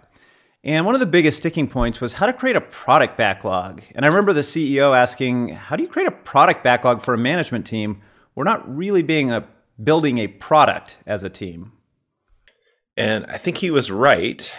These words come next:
Speaker 2: And to think about it, we need to ask, what actually is the product of a management team? And I think we would say that the,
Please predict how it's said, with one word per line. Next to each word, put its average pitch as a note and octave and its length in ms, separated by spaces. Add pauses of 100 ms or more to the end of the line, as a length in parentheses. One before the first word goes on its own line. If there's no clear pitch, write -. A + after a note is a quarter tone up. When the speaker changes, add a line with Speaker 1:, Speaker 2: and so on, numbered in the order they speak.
Speaker 2:
And A2 160
to A#2 80
think F3 180
about F2+ 240
it, G2+ 140
we A2+ 160
need A2+ 240
to A2 400
ask, G2 440 (100)
what G2 440
actually A#2 460 (100)
is A#2+ 260
the G2+ 100
product - 560 (180)
of F2 220
a E2+ 60
management D#2+ 520
team? - 320 (460)
And E2 240
I E2+ 40
think B2 200
we C#3 80
would C#3+ 120
say F#2+ 200
that F#2+ 240
the, F#2 420